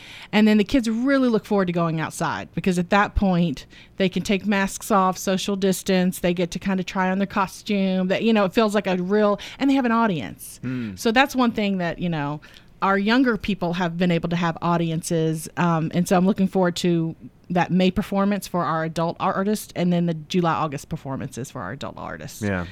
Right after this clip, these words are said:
Speaker 1: It's fun to have audiences.
Speaker 2: So tell me a little more about Tuck Everlasting. I mean, uh, maybe some folks don't know a lot about that, so you can kinda share some details.
Speaker 1: Yeah, so it is a,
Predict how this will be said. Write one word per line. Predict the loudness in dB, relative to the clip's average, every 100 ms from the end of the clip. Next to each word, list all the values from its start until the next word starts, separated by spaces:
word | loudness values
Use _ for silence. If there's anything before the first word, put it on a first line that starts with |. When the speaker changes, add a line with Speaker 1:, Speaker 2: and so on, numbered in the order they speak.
| -10 -8
Speaker 1:
It's | -2
fun | 0 0
to |
have | 0 -4
audiences. | -6 -10 -12 -12 -14 -12 -12 -12 -14
Speaker 2:
So | 0 2 4 2 -2
tell | -2 0
me | 2 2
a | 4
little | 4 4
more | 4
about | 2 2 0
Tuck | 0 0
Everlasting. | 2 0 2 2 0 0 -2 -2
I | -2 -2
mean, | 0 0 -2
uh, | -6 -6
maybe | -2 0 -2
some | -4 -2
folks | -2 0
don't | -2 0
know | 2 2 2
a |
lot | 2 0
about | 0 0 0 0
that, | 0 0
so | 0 0 2 2
you | -2
can | -4 -4 -4
kinda | -4 0 0
share | 2 2 2
some | 2 0
details. | 0 2 0 0
Speaker 1:
Yeah, | 0 2 2 0
so | 2 2 4
it | 2
is | 2 2
a, | 2